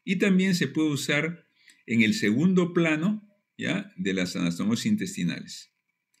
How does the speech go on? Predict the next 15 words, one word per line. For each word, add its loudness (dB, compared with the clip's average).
El 2
Ember 4
es 0
el 0
típico -2
con -6
el -2
que -6
se -10
utiliza -2
en 0
el -2
segundo -2
plano, -2
pero -10